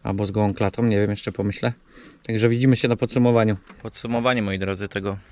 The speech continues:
deszczowego wypadu. Najpierw śmieci. Standardowo ołów, jakieś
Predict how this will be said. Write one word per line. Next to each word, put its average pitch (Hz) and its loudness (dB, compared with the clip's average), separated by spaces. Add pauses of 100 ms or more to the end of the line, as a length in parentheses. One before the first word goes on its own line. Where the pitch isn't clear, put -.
(140)
deszczowego 107 -8
wypadu. 113 0 (240)
Najpierw 160 -10
śmieci. 101 -10 (840)
Standardowo 98 -6 (460)
ołów, 101 -4
jakieś - -14